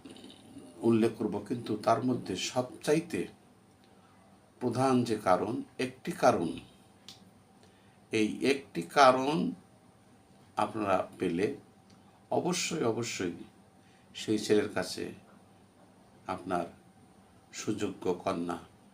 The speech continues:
আপনার স্নেহের, ভালোবাসার, হৃদয়ের মানুষটিকে তার কাছে দিবেন না।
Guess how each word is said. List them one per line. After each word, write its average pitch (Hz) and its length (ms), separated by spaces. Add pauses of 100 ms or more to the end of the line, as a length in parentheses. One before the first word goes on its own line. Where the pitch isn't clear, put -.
(260)
আপনার 90 400 (640)
স্নেহের, 92 640 (180)
ভালোবাসার, 87 600 (180)
হৃদয়ের 87 500 (1120)
মানুষটিকে 87 520
তার 87 260
কাছে - 200
দিবেন 82 300
না। - 180